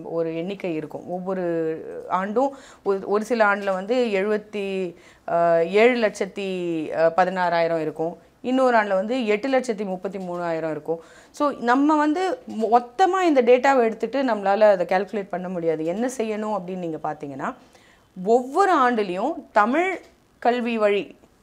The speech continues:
அதுல எத்தனை சதவீதம், அ, மாணவர்கள் படிச்சிட்டு இருக்காங்க, எத்தனை சதவீதம் ஆங்கில மொழி, அ, க-, ஆங்கில வழி கல்வியில படிச்சிட்டு இருக்காங்க அப்படின்னு நம்ம பார்க்கணும். அந்த, அதை பார்த்தா தான் நம்மளுக்கு கரெக்டா தெரியும்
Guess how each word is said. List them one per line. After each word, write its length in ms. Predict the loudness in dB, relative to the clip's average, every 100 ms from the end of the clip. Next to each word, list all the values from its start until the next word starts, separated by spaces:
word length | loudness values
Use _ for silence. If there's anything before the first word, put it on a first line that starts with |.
| _ -20 -20 -20 _ _
அதுல 360 | 2 2 4 2
எத்தனை 400 | 0 0 0 0
சதவீதம், 720 | 2 2 0 0 -2 -2 -2
அ, 220 | -2 -2
மாணவர்கள் 720 | 2 2 4 2 2 -2 -4
படிச்சிட்டு 480 | -4 -2 0 0 -2
இருக்காங்க, 440 | -4 -4 -6 -4 -2
எத்தனை 440 | -2 -2 -2 -2
சதவீதம் 500 | 0 -2 -2 -4 -4
ஆங்கில 480 | 0 2 2 2 2
மொழி, 540 | 2 0 -2 -6 -10 -4
அ, 140 | -4
க-, 420 | -4 0 2 2 0 -4
ஆங்கில 420 | 0 2 4 4
வழி 400 | 2 2 -2 -6 -6
கல்வியில 560 | -4 -4 -2 0 0 0
படிச்சிட்டு 180 | -4 -6
இருக்காங்க 440 | -8 -6 -6 -6
அப்படின்னு 160 | -8 -8
நம்ம 220 | -6 -6
பார்க்கணும். 400 | -4 -4 -6 -12 -14 -20 -20 _
அந்த, 300 | -4 0 0 2
அதை 220 | 2 2
பார்த்தா 480 | 6 6 6 4 2
தான் 200 | 2 0
நம்மளுக்கு 260 | -2 -6
கரெக்டா 360 | -2 -2 0 -2
தெரியும் 460 | 0 -2 0 -2